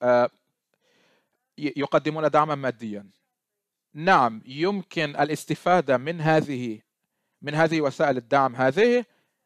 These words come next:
لتعزيز ما هو موجود أيضا من ناحية البرامج لتساعد الأطفال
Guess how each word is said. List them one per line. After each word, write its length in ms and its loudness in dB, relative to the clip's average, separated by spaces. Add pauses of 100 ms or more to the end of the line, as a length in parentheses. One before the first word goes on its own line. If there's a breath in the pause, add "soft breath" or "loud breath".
(440)
لتعزيز 1300 0
ما 140 -2
هو 240 -2
موجود 460 -8
أيضا 420 -2 (1400)
من 180 -10
ناحية 460 2 (220)
البرامج 800 -2 (2750)
لتساعد 1300 2
الأطفال 760 0